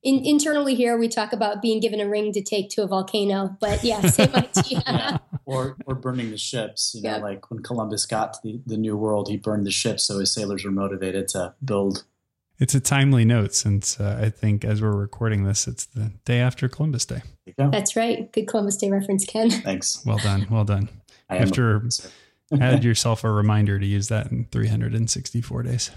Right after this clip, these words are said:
Speaker 1: I, I do think, too, I want to give a shout out to Julie Annixter, who is the new Rick,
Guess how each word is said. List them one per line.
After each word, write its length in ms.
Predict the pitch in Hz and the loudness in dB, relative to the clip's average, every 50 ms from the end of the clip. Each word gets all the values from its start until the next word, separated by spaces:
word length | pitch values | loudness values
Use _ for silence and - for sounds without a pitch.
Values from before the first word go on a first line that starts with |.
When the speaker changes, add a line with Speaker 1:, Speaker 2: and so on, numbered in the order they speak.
| - - - - _ _ _ _ _ _ _ _ _ _ - | -14 -16 -18 -20 _ _ _ _ _ _ _ _ _ _ -6
Speaker 1:
I, 200 | 247 - - - - | -4 -4 -4 -2 -2
I 100 | 262 254 | 0 0
do 220 | - 294 311 302 | 2 2 2 2
think, 200 | 302 294 269 277 | 2 2 2 2
too, 120 | - 294 | 2 2
I 80 | 262 233 | 2 2
want 160 | 226 226 233 | 2 2 0
to 40 | 233 | 0
give 120 | 226 240 | -2 -2
a 60 | 226 220 | -4 -4
shout 280 | - - 226 220 214 | -4 -4 -4 -4 -4
out 160 | 226 220 214 | -4 -4 -4
to 80 | - 208 | -6 -8
Julie 340 | 190 - 208 202 208 208 214 | -4 -2 -2 0 0 0 0
Annixter, 440 | 214 208 214 208 - - - 202 196 | 0 -2 -2 -2 -4 -2 -2 0 0
who 100 | 214 214 | 2 2
is 220 | 202 190 196 196 | 2 2 2 2
the 100 | - 208 | 0 0
new 380 | 214 214 214 220 214 214 214 202 | 2 4 4 4 6 4 4 4
Rick, 340 | 196 208 196 196 196 - | 2 2 0 0 -4 -8